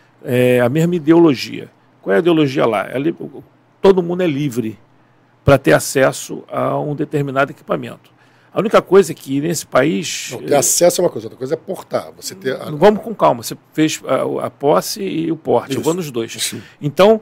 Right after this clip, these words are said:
Speaker 1: o, o acesso, a, a, primeiramente, à,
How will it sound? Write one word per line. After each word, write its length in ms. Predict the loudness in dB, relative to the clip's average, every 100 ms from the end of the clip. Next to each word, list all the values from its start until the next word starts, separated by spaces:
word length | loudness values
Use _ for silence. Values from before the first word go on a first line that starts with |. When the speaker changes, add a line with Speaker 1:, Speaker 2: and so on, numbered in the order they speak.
| -4 _ _ _
Speaker 1:
o, 220 | -2 2
o 80 | 4
acesso, 720 | 4 4 4 4 2 -8 -10 -8
a, 680 | -4 -2 -2 -6 -10 -12
a, 40 | -6
primeiramente, 800 | 0 2 4 4 2 -4 -6 -4
à, 200 | 0 0